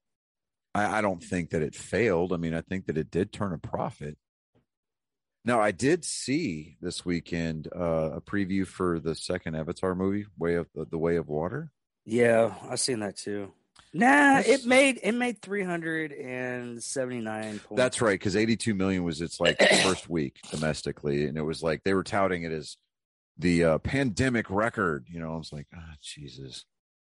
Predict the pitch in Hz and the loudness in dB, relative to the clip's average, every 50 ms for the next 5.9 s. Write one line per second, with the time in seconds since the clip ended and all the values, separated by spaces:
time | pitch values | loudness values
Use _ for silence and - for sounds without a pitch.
0 | _ _ _ _ _ _ _ _ _ _ _ _ - _ _ _ _ _ _ _ | _ _ _ _ _ _ _ _ _ _ _ _ -20 _ _ _ _ _ _ _
1 | _ _ 113 117 120 120 117 117 113 113 110 110 107 107 - _ _ _ _ _ | _ _ -4 2 4 6 6 8 8 8 8 6 4 2 -2 _ _ _ _ _
2 | _ - 127 139 143 127 - 120 147 147 139 - - 135 135 - _ _ _ - | _ 0 4 4 4 4 2 2 2 2 2 0 -4 -4 -4 -4 _ _ _ -4
3 | 110 113 117 - - 113 110 104 - - 113 107 107 107 104 104 101 95 - - | -2 -2 -4 -4 -8 -12 -10 -10 -8 -6 -2 -2 -2 -2 -4 -6 -8 -10 -10 -10
4 | 101 95 87 85 78 82 82 82 78 - - 80 80 82 - - 80 82 78 _ | -8 -8 -8 -10 -10 -12 -12 -12 -14 -12 -8 -8 -6 -6 -6 -4 -4 -4 -4 _
5 | - 76 90 87 87 85 85 - - _ _ _ _ _ _ _ - - | -6 -4 -2 -2 0 -2 -2 -4 -8 _ _ _ _ _ _ _ -14 -14